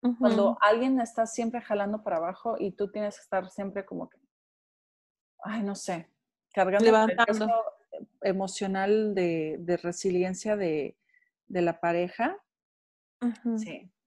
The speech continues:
Speaker 2: eh,
Speaker 1: Sí.
Speaker 2: uf.
Speaker 1: Sí. Algunos autores les llaman que son narcisistas inversos, porque parecería que se tiran todo el tiempo,
Speaker 2: Ujú,
Speaker 1: ¿no?
Speaker 2: ujú.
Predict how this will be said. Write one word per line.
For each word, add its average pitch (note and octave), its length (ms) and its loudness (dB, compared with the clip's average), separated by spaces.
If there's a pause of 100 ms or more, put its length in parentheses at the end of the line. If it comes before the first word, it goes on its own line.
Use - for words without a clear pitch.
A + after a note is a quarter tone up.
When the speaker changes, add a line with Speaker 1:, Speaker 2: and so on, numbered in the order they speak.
(180)
Speaker 2:
eh, F3 460 -8 (1300)
Speaker 1:
Sí. G3 140 0
Speaker 2:
uf. - 140 0 (1000)
Speaker 1:
Sí. G#3+ 300 -2
Algunos C4 480 6 (120)
autores A#3+ 360 6
les A#3 100 0
llaman G#3+ 260 2
que G#3+ 80 -4
son G#3+ 180 -4
narcisistas G#3 500 -4
inversos, F#3+ 640 0
porque F#3+ 480 -4 (480)
parecería G#3 560 2
que A3 180 2
se G3+ 140 -6
tiran F3+ 500 2 (100)
todo F#3+ 140 2
el D4 100 6
tiempo, G#4 380 0
Speaker 2:
Ujú, B3 100 2 (120)
Speaker 1:
¿no? B3+ 240 -2 (160)
Speaker 2:
ujú. D#4+ 840 -6